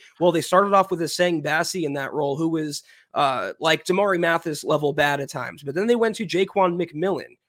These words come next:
or McMillian, whatever he wants to go by nowadays. But over his last five games, since he's been inserted as the starter,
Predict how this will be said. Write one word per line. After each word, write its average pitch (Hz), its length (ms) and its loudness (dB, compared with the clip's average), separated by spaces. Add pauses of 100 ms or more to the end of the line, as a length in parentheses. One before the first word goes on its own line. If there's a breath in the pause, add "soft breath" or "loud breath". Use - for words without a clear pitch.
or 147 140 0
McMillian, 175 600 2
whatever 196 260 4
he 220 120 -2
wants 214 260 -2
to 202 80 -2
go 214 100 2
by 185 180 0
nowadays. 160 600 -4 (260 soft breath)
But 170 160 2
over 220 240 6
his 214 160 0
last 190 380 2
five 202 260 2
games, 160 460 0 (300)
since 165 200 -2
he's 185 200 -2
been 185 160 2
inserted 185 460 -2
as 196 160 4
the 180 100 -4
starter, 190 440 -2